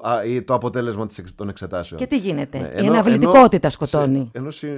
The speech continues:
Speaker 1: λειτουργεί διαφορετικά σε αυτούς που το έχουν πάθει,
Speaker 2: Ε, ναι,
Speaker 1: δηλαδή.
Speaker 2: γιατί τι γίνεται;
Speaker 1: Ναι.
Speaker 2: Πλέον ο καρκίνος, αν εξαιρέσεις κάποια κομμάτια του σώματος, δηλαδή το,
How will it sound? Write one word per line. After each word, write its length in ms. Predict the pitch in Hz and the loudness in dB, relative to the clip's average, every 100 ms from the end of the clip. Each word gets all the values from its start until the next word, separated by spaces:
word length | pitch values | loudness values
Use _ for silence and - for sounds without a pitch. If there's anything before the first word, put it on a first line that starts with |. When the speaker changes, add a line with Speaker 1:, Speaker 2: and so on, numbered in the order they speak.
| 131 | -6
Speaker 1:
λειτουργεί 380 | 135 135 127 143 | -8 -8 -8 -6
διαφορετικά 560 | 143 127 127 123 123 113 | -6 -6 -6 -6 -6 -8
σε 100 | 90 | -8
αυτούς 180 | 92 87 | -16 -16
που 60 | |
το 100 | - | -10
έχουν 200 | 90 90 | -8 -8
πάθει, 260 | 87 82 85 | -8 -8 -10
Speaker 2:
Ε, 40 | 76 | -10
ναι, 100 | 233 | -4
Speaker 1:
δηλαδή. 200 | 269 254 | -4 -4
Speaker 2:
γιατί 240 | 208 240 | -6 -6
τι 140 | 240 285 | -6 -4
γίνεται; 420 | 262 196 151 165 | -2 -2 -4 -6
Speaker 1:
Ναι. 60 | 170 | -6
Speaker 2:
Πλέον 200 | 214 247 | -2 -2
ο 60 | 240 | -2
καρκίνος, 440 | 202 190 220 214 | -6 -6 -8 -8
αν 100 | 214 | -10
εξαιρέσεις 440 | 214 202 202 208 | -10 -10 -10 -10
κάποια 260 | - 208 214 | -10 -10 -10
κομμάτια 500 | 208 196 202 196 196 | -6 -4 -4 -6 -10
του 320 | 196 175 165 | -8 -8 -8
σώματος, 560 | 156 175 160 151 165 156 | -8 -8 -8 -8 -8 -10
δηλαδή 760 | 156 156 143 180 180 175 175 175 _ _ _ _ _ _ - _ _ _ | -10 -10 -8 -6 -6 -4 -6 -10 _ _ _ _ _ _ -18 _ _ _
το, 140 | 190 | -8